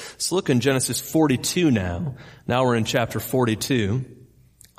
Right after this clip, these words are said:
And we pick up in verse one. When Jacob, this is of course Joseph's father,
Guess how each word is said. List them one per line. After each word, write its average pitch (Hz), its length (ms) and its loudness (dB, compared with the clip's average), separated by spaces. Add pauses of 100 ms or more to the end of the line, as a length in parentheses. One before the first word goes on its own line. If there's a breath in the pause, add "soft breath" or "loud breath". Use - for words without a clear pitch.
(560)
And 123 160 2
we 123 100 4
pick 135 280 -2
up 131 300 2
in 117 140 2
verse 113 300 0
one. 107 460 0
When 127 220 2
Jacob, 147 480 2
this 127 180 -2
is 110 140 -2
of 110 100 -4
course 120 240 -2
Joseph's 110 460 -4
father, 117 580 -2